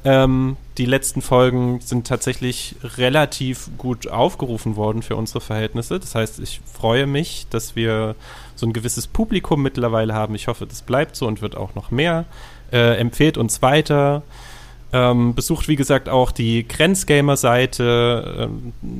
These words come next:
guckt auf Social Media. Wir haben, äh, wir haben auf Instagram, wir haben auf Twitter und auf Facebook, falls das noch irgendjemanden interessiert, Seiten,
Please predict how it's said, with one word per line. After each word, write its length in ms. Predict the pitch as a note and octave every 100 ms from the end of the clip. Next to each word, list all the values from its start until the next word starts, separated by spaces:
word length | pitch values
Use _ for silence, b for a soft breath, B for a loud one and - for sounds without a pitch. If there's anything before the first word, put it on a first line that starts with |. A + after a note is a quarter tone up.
| - -
guckt 320 | F3+ - -
auf 180 | C#3 -
Social 300 | C#3+ C#3+ C3
Media. 500 | B2+ C3+ B2 A#2+ A#2+
Wir 120 | A#2
haben, 480 | A2+ A#2 A#2 A#2 A#2
äh, 440 | - A2+ G#2+ G#2+ G#2+ - - - - - -
wir 120 | A2+
haben 200 | A2 A2
auf 160 | A2+
Instagram, 600 | - C#3 - - A#2 A#2 A2+
wir 60 |
haben 100 | G#2+
auf 120 | G#2
Twitter 460 | - C3 B2+ A#2+ A2+
und 160 | G#2+ G#2+
auf 100 | -
Facebook, 400 | A#2 - G#2+ -
falls 160 | G#2+
das 100 | G#2+
noch 120 | A2
irgendjemanden 440 | G2 A#2+ A#2 A2 A2
interessiert, 460 | A2 A#2+ C3+ C3+ - B B B B - -
Seiten, 480 | - D#3+ F3+ E3+